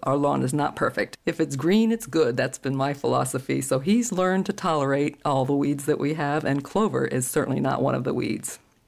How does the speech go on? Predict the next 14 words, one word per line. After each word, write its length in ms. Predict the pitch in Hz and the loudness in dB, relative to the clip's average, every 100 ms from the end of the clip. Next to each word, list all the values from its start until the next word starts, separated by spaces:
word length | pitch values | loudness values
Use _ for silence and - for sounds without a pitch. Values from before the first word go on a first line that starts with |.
| _ - - _ _ _ _ _ _ _ - | _ -20 -20 _ _ _ _ _ _ _ -2
Most 320 | 202 269 - | 0 0 0
mow 220 | 156 143 | 2 2
once 260 | 143 147 143 | 2 0 -2
a 60 | |
season 360 | 135 180 185 147 | -2 0 2 2
after 280 | 143 139 143 | 0 0 -2
the 100 | 131 | 0
flowers 460 | 185 247 180 147 | 0 0 0 -2
fade 360 | - 139 135 143 | 0 0 2 0
to 100 | 160 | 0
encourage 440 | 151 - 151 156 | -2 0 2 2
a 60 | 151 | 0
second 380 | 151 127 135 156 | -2 -2 0 0
bloom. 400 | 233 269 139 | 2 2 -2